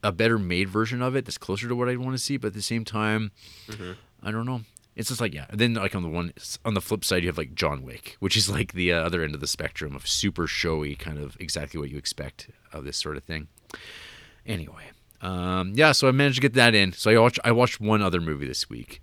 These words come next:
Speaker 1: because, uh, yeah, I've just been trying to catch up on reading comics and, like,
Speaker 2: You fucking
Speaker 1: that sort of
Speaker 2: nerd.
Speaker 1: stuff. I know.
Speaker 2: You
Speaker 1: That's
Speaker 2: such a nerd. We can't even talk about comics on this show.
Speaker 1: I know.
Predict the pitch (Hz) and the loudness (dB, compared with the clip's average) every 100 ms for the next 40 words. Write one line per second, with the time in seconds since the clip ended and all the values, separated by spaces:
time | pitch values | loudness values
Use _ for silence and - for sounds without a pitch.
0 | - - 82 80 80 78 - - 82 80 | -12 -2 2 4 2 0 -4 -6 -4 -2
1 | 80 82 85 117 107 107 107 117 110 104 | 0 0 2 4 4 0 -2 -2 -2 -4
2 | 101 - 95 104 - 101 104 - 98 98 | -8 -8 -6 -6 -4 -4 -4 -6 -6 -6
3 | 95 92 101 101 - 101 113 101 - - | -8 -8 -8 -8 -6 -6 -6 -10 -10 -10
4 | 78 80 73 73 69 - - - - - | -8 -10 -8 -8 -10 -12 -14 -12 -16 -18
5 | - - 202 - - 101 95 92 90 87 | -20 -8 -6 -6 -6 -4 -4 -4 -2 -2
6 | 98 80 - 98 95 135 165 101 82 76 | -2 -6 -6 -6 -4 -2 0 0 0 -4
7 | - _ _ _ _ _ _ _ _ - | -10 _ _ _ _ _ _ _ _ -4
8 | 185 156 - - - 104 - 98 92 92 | -4 -2 -4 -4 -4 -4 -4 -6 -6 -6
9 | 110 135 190 180 165 160 156 143 120 104 | -4 0 2 2 4 6 6 4 0 -2
10 | 104 - 98 87 - - - 87 78 71 | -4 -4 -8 -8 -10 -12 -8 -4 -2 -4